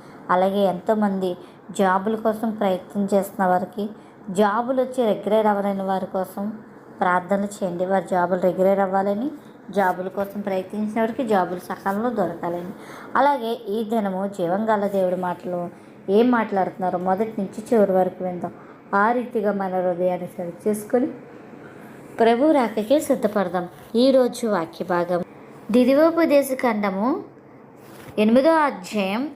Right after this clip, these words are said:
రెండో వచనం. "మరియు నీవు ఆయన ఆజ్ఞలు గైకొందువో లేదా అని నిన్ను శోధించి, నిన్ను శోధించి ఆయన హృదయంలో ఉన్నది,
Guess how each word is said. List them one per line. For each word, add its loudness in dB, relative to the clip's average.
రెండో 2
వచనం. 0
"మరియు 2
నీవు 4
ఆయన 0
ఆజ్ఞలు 2
గైకొందువో 4
లేదా 0
అని -2
నిన్ను -2
శోధించి, -2
నిన్ను 6
శోధించి 2
ఆయన 2
హృదయంలో 4
ఉన్నది, -2